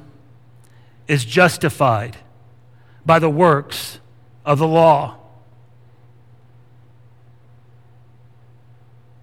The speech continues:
You know, even he says, "It's not by the works of the law that man, someone,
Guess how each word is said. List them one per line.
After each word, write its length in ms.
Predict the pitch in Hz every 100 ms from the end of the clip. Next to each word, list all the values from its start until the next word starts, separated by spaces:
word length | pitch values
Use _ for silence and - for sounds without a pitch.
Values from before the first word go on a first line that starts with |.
| -
You 80 | 160
know, 120 | 151 170
even 440 | 180 202 185 156 - - - - - _ - - - _ - - - - _ - - -
he 100 | -
says, 320 | 151 - 143 135
"It's 200 | 127 156
not 260 | 165 190
by 100 | 170
the 100 | 160
works 400 | 139 160 156 -
of 60 | 147
the 60 | 139
law 160 | 147
that 60 | 143
man, 160 | 139 131
someone, 380 | - 147 139